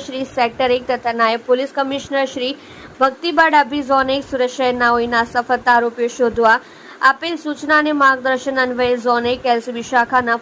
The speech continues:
પોલીસ માણસો, આસિસ્ટન્ટ હેડ કોન્સ્ટેબલ સહદેવસિંહ મહિપતસિંહ તથા આસિસ્ટન્ટ હેડ કોન્સ્ટેબલ કરણસિંહ શંકરસિંહ નાઓની સંયુક્ત બાતમી આધારે આરોપી નામે મયુર ઉર્ફે સન્ની વસંતભાઈ સાંડીસ, ઉંમર વર્ષ અઠ્ઠાવીસ, ધંધો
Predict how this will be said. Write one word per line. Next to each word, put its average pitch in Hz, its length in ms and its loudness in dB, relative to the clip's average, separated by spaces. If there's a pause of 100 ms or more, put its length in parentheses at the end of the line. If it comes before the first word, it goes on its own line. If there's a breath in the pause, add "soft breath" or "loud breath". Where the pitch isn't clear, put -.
પોલીસ 226 320 -4
માણસો, 233 340 0 (640 loud breath)
આસિસ્ટન્ટ 330 540 0
હેડ 302 240 2
કોન્સ્ટેબલ 294 500 0
સહદેવસિંહ 277 640 0
મહિપતસિંહ 269 640 -2
તથા 254 240 2
આસિસ્ટન્ટ 262 480 -4
હેડ 254 180 -2
કોન્સ્ટેબલ 254 480 -2
કરણસિંહ 240 460 -2
શંકરસિંહ 247 640 -2
નાઓની 240 360 0
સંયુક્ત 233 480 -2
બાતમી 233 400 0
આધારે 226 380 0 (500 loud breath)
આરોપી 311 360 0
નામે 320 260 0 (100)
મયુર 285 240 2
ઉર્ફે 277 260 -2
સન્ની 269 420 0
વસંતભાઈ 254 600 0
સાંડીસ, 247 420 0 (840 loud breath)
ઉંમર 302 300 4
વર્ષ 302 300 0
અઠ્ઠાવીસ, 277 640 0
ધંધો 262 280 2